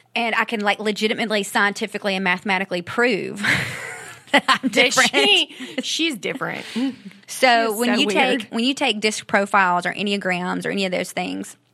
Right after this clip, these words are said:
Speaker 1: my personality type is only three percent of the population. So it's a very lonely island. And so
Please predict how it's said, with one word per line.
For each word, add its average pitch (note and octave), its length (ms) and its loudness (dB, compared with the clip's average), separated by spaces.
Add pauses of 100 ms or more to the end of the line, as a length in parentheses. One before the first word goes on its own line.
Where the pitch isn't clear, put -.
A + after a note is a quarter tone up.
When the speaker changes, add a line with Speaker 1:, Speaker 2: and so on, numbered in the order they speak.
(720)
Speaker 1:
my G3+ 520 2 (200)
personality F#3+ 500 0
type - 380 -2
is - 100 -6
only F3+ 160 -2
three F#3 200 -2
percent - 420 -4
of F#2 80 -10
the - 80 -8
population. - 720 -2 (440)
So - 120 -6
it's G3+ 80 -2
a G#3+ 60 -2
very G3 300 2
lonely F#3 680 -6 (280)
island. - 520 -4 (460)
And G#3+ 180 0
so G3 520 2